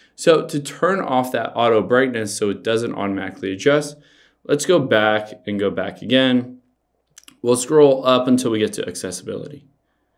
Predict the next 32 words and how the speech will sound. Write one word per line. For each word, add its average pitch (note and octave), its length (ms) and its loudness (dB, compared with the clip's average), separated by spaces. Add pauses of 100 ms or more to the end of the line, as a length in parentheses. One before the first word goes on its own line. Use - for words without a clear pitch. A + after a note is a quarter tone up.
(600)
And D3 160 4
then D3 280 4
on D3 360 4
here, C#3+ 540 2 (260)
we C3 220 2
will A#2 800 4
go A2+ 320 2
to A2 260 -2
display A2 760 0
and F#2 200 -6
text G#2+ 240 -8
size, A#2+ 300 0
the G#2 100 -4
third B2+ 260 4
option. A#2+ 540 -2 (360)
And B2+ 180 6
then A#2 300 4
at A2+ 140 -8
the G#2+ 100 0
very B2 320 4
bottom, G2+ 580 -2
you G2+ 120 -6
can G2+ 180 -10
see - 300 -12 (100)
auto G2 320 -4
brightness. A2 920 -2
So B2 180 2
if A#2+ 200 -2
this D3+ 220 0
is D3 120 0
toggled A2 460 2
on, C#3+ 500 2